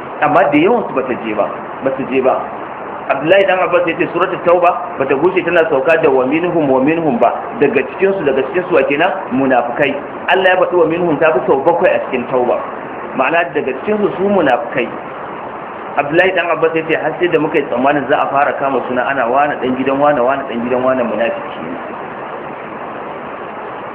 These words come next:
To kun ga tare da haka sun san yakin za a je,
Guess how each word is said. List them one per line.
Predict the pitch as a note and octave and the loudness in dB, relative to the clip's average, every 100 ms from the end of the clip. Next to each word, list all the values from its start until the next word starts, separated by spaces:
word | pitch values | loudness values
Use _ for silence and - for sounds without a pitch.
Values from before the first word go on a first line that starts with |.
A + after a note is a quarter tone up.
| - - | -12 -6
To | C3+ | -2
kun | C#3+ | 2
ga | F3 | 2
tare | G3+ D#3+ F3 | 4 4 4
da | E3+ | 4
haka | F#3 F#3+ - - - - - - | 2 0 -2 -8 -14 -12 -12 -2
sun | F3 F3+ | -2 0
san | F#3+ F#3 | 0 4
yakin | F#3 F#3+ F#3+ D3 | 4 4 2 2
za | D#3 | 2
a | B2+ | 2
je, | B2 A2 | -2 -6